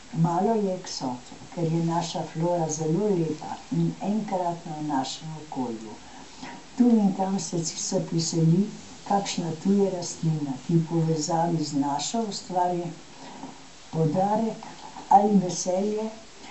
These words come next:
in je obenem v zgled, da tudi taka povezava včasih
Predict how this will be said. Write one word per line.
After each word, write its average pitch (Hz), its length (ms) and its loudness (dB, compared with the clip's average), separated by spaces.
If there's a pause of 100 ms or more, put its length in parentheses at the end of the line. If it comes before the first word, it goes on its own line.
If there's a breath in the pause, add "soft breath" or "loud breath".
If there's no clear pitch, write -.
(240 loud breath)
in 202 220 10
je 190 60 6
obenem 175 600 4
v 156 80 0
zgled, 175 420 4
da 180 100 0 (120)
tudi 170 360 4
taka - 300 -4
povezava 170 800 -4
včasih - 600 -6